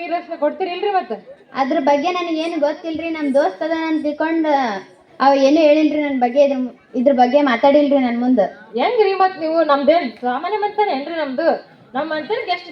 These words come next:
Speaker 1: ಜನ ಬರ್ತಾರ್ರಿ ಗಂಡ್ ಕೇಳಾಕ. ನಾವ್ ಅಂತದ್ರಾಗ ಎಲ್ಲಾ ಬಿಟ್ಗೇರಿ ನಿಮ್ಗ ಸಂಬಂಧ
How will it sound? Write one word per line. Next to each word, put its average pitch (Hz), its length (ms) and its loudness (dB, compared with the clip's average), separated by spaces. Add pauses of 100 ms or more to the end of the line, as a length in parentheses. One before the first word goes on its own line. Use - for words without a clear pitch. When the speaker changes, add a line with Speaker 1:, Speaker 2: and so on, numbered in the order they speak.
Speaker 1:
ಜನ 339 200 0
ಬರ್ತಾರ್ರಿ 381 400 2 (100)
ಗಂಡ್ 302 240 -2
ಕೇಳಾಕ. 311 300 -2 (480)
ನಾವ್ 311 240 0
ಅಂತದ್ರಾಗ 415 440 2 (200)
ಎಲ್ಲಾ 349 240 2
ಬಿಟ್ಗೇರಿ 370 460 -2 (160)
ನಿಮ್ಗ 381 340 0 (180)
ಸಂಬಂಧ 320 260 0